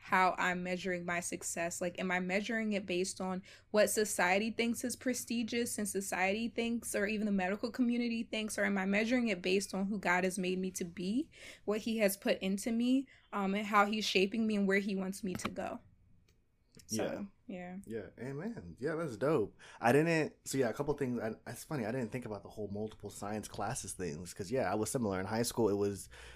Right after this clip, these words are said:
Speaker 2: you, you had the one math, the one science, then you had the English. Like, it was just this well-rounded concept. But engineering, when you're in, I mean, engineering, college, whenever you're in your major, for me, engineering, um,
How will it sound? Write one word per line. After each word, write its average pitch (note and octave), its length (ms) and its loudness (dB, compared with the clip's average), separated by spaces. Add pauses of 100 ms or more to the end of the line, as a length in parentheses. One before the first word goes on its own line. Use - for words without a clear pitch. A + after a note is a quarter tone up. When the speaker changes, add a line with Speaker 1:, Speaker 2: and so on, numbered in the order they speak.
(100)
Speaker 2:
you, A#2 140 2
you G#2+ 160 2
had F#2+ 80 0
the F#2+ 80 -2
one A#2 180 4
math, A2+ 280 4
the G2 80 0
one A2 200 4
science, G#2+ 480 2
then G2+ 80 0
you F#2+ 60 2
had F2+ 100 -2
the - 100 -10
English. A2 360 2
Like, G#2 100 2
it G#2+ 60 8
was G#2+ 160 4
just A#2+ 240 0
this G#2+ 320 2 (560)
well-rounded A2 800 6
concept. A2 440 0
But - 100 -2
engineering, A2+ 580 2
when G2+ 100 0
you're G#2+ 100 0
in, A2 160 0
I A2+ 40 0
mean, G2+ 240 0
engineering, F2+ 480 -6
college, D3 420 10
whenever A2 240 4
you're G2+ 120 2
in A#2+ 180 4
your A2 160 4
major, B2+ 600 6
for B2 120 0
me, B2+ 180 4
engineering, C3+ 640 6 (460)
um, G#2+ 500 2